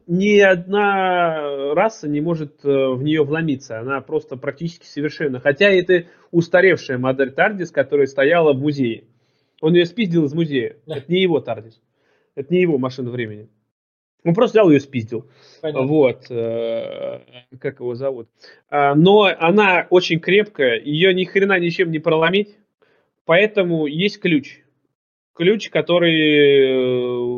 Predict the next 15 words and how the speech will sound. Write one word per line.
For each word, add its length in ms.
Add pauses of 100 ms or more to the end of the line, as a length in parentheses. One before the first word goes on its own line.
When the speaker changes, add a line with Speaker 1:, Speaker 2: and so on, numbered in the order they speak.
(300)
Speaker 1:
вот, 260
ну, 360
ну, 240
пон-, 220
понятное 260
дело, 140
что 100
открывает. 320
Плюс 200
он 80
еще 320 (220)
заряжен, 600
э, 500
энергией 460
времени, 640